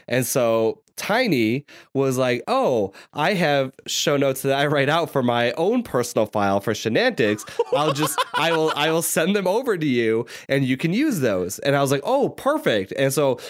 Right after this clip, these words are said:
Speaker 1: I put them online, and then that week I got feedback on the show notes. They're like, "Oh, you started including timestamps. This is awesome. I really, really love it."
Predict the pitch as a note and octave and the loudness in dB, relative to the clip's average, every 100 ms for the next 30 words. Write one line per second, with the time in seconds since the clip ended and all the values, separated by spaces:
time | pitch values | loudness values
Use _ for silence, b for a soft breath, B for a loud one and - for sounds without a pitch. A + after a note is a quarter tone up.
0 | - C3 - G3+ C4+ C4 B3+ E3 A2 G#2+ | -4 -4 0 0 0 0 0 2 2 2
1 | D3 - - C3+ C3 B2+ B2+ A#2 B B | 0 -2 0 2 2 2 2 -2 B B
2 | - D#3 G3 F#3 C#3+ D3 G3 C3 C3+ F3+ | -4 0 2 2 2 0 0 0 0 2
3 | B2 - _ - D3 E3 D#3 - - G3 | 0 -4 _ -4 0 0 -2 -4 -2 0
4 | F#3+ D3+ B2+ B2+ B2 B2 B2 - C4 E4 | 0 0 0 0 2 2 2 0 0 2
5 | E3 A#2 C#3 C#3 D3+ A3+ C4+ C#3+ B B | 0 0 0 0 0 0 0 -2 B B
6 | - D3+ G3 G3 G3+ F#3 G3 F#3+ F3 - | -2 0 0 0 0 0 0 0 0 -2
7 | - G3 C4+ - - C3 B2 B2+ B B | -2 0 0 0 0 0 0 -4 B B
8 | C#3 D#3+ G3+ F3 E3 G3+ C4 - D3 B2+ | -4 -2 0 0 0 0 0 -2 -2 0
9 | C3 D3 D3 D3 E3 E3 E3 E3+ D#3+ C#4+ | 0 0 2 2 2 0 0 0 0 0
10 | G#3 A#2+ | 0 0